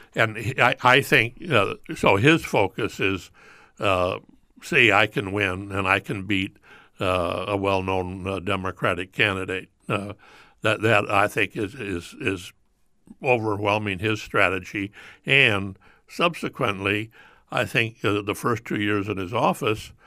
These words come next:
uh, he's emphasized these cultural issues, uh, and I see these, uh, continuing. Um,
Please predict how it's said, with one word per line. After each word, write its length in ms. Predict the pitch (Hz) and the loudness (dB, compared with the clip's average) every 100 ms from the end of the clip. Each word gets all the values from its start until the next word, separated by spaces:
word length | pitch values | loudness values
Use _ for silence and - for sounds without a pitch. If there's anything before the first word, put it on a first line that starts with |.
| - _ - | -20 _ -6
uh, 200 | 127 104 | -2 -2
he's 260 | 104 104 | -2 0
emphasized 640 | 120 101 123 113 120 101 - | 0 -2 -4 -2 0 0 -2
these 180 | 110 - | -8 -6
cultural 640 | - 110 - - 113 98 | 0 0 0 -4 -4 -2
issues, 600 | 139 143 104 92 98 - _ - - - - | -4 -2 -4 -4 -6 -12 _ -20 -20 -18 -4
uh, 520 | 101 95 92 92 107 | 0 2 2 0 -2
and 440 | - 104 95 98 98 | -2 0 0 -2 -2
I 220 | 98 95 - - | -4 -4 -12 -14
see 300 | - 175 98 | -6 -2 0
these, 440 | 101 98 95 - | 0 -2 -4 -6
uh, 200 | 113 87 87 - - - _ _ | -4 -4 -6 -18 -20 -20 _ _
continuing. 1000 | - 110 104 - 127 127 90 90 110 101 | -8 -6 0 0 2 0 0 -4 -8 -6
Um, 300 | 92 85 87 | -6 -6 -10